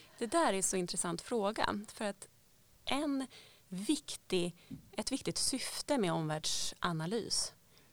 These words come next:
det är att man breddar, ehm,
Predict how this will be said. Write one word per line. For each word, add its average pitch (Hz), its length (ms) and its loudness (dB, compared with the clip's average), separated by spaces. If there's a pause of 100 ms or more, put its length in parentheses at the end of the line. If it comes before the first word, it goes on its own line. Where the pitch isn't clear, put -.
(120)
det - 200 0 (300)
är 165 120 2 (100)
att - 280 -6
man 151 300 -2 (220)
breddar, 170 760 0 (540)
ehm, 156 460 0